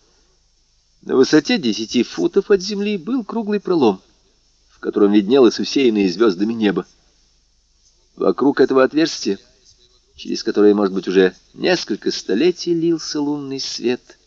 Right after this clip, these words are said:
рос мелкий кустарник, чьи нежные зеленые листья четко вырисовывались на бледной лазури небосвода. С верхнего выступа свешивались большие лианы и могучие побеги плюща,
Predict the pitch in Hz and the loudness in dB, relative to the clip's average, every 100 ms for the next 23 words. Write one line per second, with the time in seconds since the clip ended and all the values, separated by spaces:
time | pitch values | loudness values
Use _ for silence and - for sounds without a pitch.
0 | _ _ _ _ _ _ _ - 156 185 | _ _ _ _ _ _ _ -2 2 2
1 | - 110 104 - 104 104 - - 139 156 | 2 2 2 0 -6 -6 -8 -2 0 0
2 | 151 151 - _ _ _ _ - - 117 | -2 -6 -10 _ _ _ _ -10 -4 -2
3 | 120 135 170 160 147 160 156 135 160 135 | -2 0 2 2 0 -2 -2 0 0 2
4 | 107 110 151 - - 135 - 143 139 - | 0 0 -2 -6 -6 -6 0 0 0 -2
5 | 101 98 - 151 147 147 139 - 98 92 | -2 -2 0 0 2 0 0 -2 -6 -2
6 | 110 113 107 107 98 104 113 104 107 101 | -2 0 -2 -2 -2 -2 -4 -4 -6 -6
7 | - 98 104 92 - _ _ _ - - | -6 0 0 0 -8 _ _ _ -20 -18
8 | - - 101 202 - 127 113 110 110 113 | -14 -2 2 2 2 4 6 8 6 4
9 | - 107 110 101 - 120 107 - 113 104 | 2 0 2 2 4 4 4 4 4 2
10 | 95 104 - 117 104 101 107 117 147 151 | 2 0 0 0 0 4 6 8 8 6
11 | 147 135 113 98 92 113 123 101 98 92 | 4 0 0 -4 -4 -2 -4 -2 -2 0
12 | 92 95 - 90 - - - 120 113 | 0 -2 -4 -6 -4 -4 0 2 2